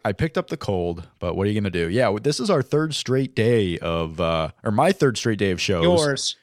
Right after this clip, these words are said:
Speaker 2: Yeah.
Speaker 1: You're, you're two of three,
Speaker 2: Mm-hmm.
Speaker 1: as we did the post-Raw show, uh, last night. I did the post-Raw show last night, V O W Live, a new thing we're trying to get going on the YouTube channel. Subscribe to the YouTube channel, Shake Them Ropes,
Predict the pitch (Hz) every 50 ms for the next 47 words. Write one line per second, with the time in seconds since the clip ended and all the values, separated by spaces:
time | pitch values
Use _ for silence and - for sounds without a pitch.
0 | _ _ _ - - 127 131 143 147 147 139 - 117 113 123 123 - - 165 156
1 | 135 - - 104 95 87 82 85 92 107 - _ _ _ _ _ _ _ - 143
2 | 147 170 - 92 - 104 95 101 104 98 82 104 95 92 - 120 107 107 101 -
3 | 101 101 101 104 110 117 113 - - 110 107 110 113 120 127 127 - _ _ _
4 | _ _ _ _ _ - 98 101 95 98 101 110 120 117 - - 117 113 117 120
5 | 113 101 107 120 131 127 135 127 120 - 143 135 123 - 123 123 123 113 - 139
6 | 127 120 117 110 107 - - 120 117 117 95 113 117 123 123 120 120 - 120 131
7 | 127 117 101 95 98 107 117 104 104 101 101 104 101 - 107 104 104 101 98 101
8 | - - 107 104 104 104 101 107 104 110 101 101 107 107 110 110 113 110 107 101
9 | - - 101 87 - - 90 87 85 87 98 - - - - - 113 117 131 156
10 | 147 147 151 151 160 170 147 - 98 87 - - 95 90 87 95 110 - - 120
11 | 113 - - 110 110 110 113 117 113 - -